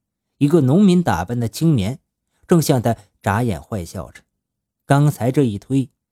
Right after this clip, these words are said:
一定是他干的好事无疑。其实在车门挤的时候，金属就曾与这青年有过一个照面，当时他就觉得这个青年的眼睛有些冷，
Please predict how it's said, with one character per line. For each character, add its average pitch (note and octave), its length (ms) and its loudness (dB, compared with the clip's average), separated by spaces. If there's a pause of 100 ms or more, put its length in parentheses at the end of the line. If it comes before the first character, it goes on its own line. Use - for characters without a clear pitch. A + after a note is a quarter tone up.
(240)
一 C#3 200 2
定 C#3 180 2
是 G2+ 180 -6 (200)
他 A#2+ 240 -2
干 A#2 200 0
的 F#2 80 -4
好 D#2+ 220 -12
事 G2 140 -14
无 F2 180 -14
疑。 F2 220 -18 (960)
其 B3 200 0
实 G3+ 220 0 (120)
在 F#3 280 -2 (140)
车 G#3 280 0
门 F3+ 220 4
挤 E2 300 -10
的 D3 120 -6
时 A#2 120 -8
候， F2+ 200 -14 (440)
金 G3+ 220 4
属 A#2 180 -2
就 D3+ 120 2
曾 D3+ 240 0
与 A2+ 120 2
这 B2+ 160 -4
青 D#3 260 -2
年 A2 180 -2 (220)
有 F2+ 220 -6
过 C3 120 -2
一 B2 80 0
个 C#3+ 100 -4
照 C3+ 180 -2
面， C3 180 -6 (480)
当 G#3+ 180 2
时 D3+ 220 0 (200)
他 F3 120 0
就 E3+ 100 0
觉 A#2+ 220 -2
得 - 120 -6 (400)
这 A3 120 -2
个 D#3 80 2
青 F3 240 2
年 C3+ 120 2
的 E3+ 100 2
眼 D2+ 300 -10
睛 C3 180 -4 (260)
有 G2 160 -6
些 B2+ 140 -2
冷， G#2+ 180 -6